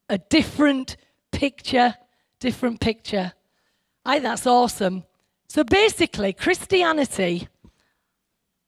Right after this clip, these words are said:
in its pure form should stand alone.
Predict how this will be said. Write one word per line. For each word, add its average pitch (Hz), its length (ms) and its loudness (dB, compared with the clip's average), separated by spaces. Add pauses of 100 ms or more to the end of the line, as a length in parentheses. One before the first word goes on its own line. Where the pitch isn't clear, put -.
(100)
in 247 220 0
its - 360 -6 (100)
pure 320 320 4
form 202 440 0
should 208 220 -4
stand 240 580 -4
alone. 196 600 2